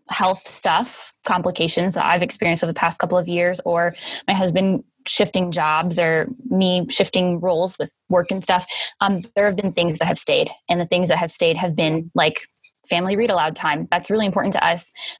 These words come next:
and things like that. So, or, like, being together outside, going on family walks, things like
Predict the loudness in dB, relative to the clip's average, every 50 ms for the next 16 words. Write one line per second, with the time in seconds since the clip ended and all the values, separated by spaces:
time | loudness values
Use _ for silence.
0 | _ -2 -2 0 2 2 2 2 0 -2 0 0 0 0 0 0 0 2 2 2
1 | 2 2 2 2 2 0 0 -4 -10 -12 -12 -10 -10 -8 -2 0 0 0 0 0
2 | 0 2 2 2 2 2 2 2 0 0 0 0 2 2 4 2 2 0 0 -2
3 | 0 2 2 0 0 0 0 0 2 2 0 0 0 2 2 2 2 2 0 -4
4 | -6 -6 -4 -4 -4 -4 -6 -10 _ _ _ 0 0 0 2 2 2 0 0 -2
5 | -8